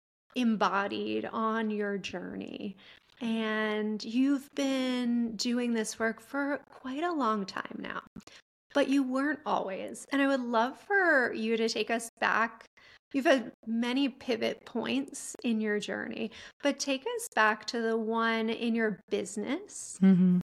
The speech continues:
Speaker 1: where you really flipped a switch and took a new path for yourself. I think it would be so in resonance for our listeners who are on that cusp of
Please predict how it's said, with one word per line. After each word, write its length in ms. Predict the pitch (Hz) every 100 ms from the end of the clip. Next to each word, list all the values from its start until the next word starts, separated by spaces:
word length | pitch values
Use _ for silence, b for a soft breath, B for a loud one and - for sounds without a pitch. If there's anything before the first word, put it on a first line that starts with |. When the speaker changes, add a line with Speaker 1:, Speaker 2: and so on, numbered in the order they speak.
| _ -
Speaker 1:
where 180 | 262
you 380 | 262 254 254 233
really 960 | 254 269 302 359 339 320 294 277 247 - _ _ _ _ _ _ -
flipped 420 | - 262 247 247
a 60 | 233
switch 720 | - - - - - - - -
and 520 | 233 226 220 220 220
took 340 | - 285 285
a 100 | -
new 200 | 233 226
path 440 | 214 - - - - - -
for 200 | 208 214
yourself. 640 | - 196 - - 196 - 240
I 60 |
think 220 | 240 254
it 100 | 262
would 160 | 277 277
be 360 | 247 233 226 233 B B -
so 520 | - - 247 240 269
in 180 | 254 233
resonance 1040 | 214 208 208 190 220 226 247 285 269 -
for 240 | - 233 220
our 200 | 220 214
listeners 800 | 208 220 - 240 247 247 254 -
who 160 | 240
are 160 | 233 226 226
on 400 | 220 233 247 240
that 280 | 220 -
cusp 520 | - - 226 226 - - - -
of 540 | 226 220 220 226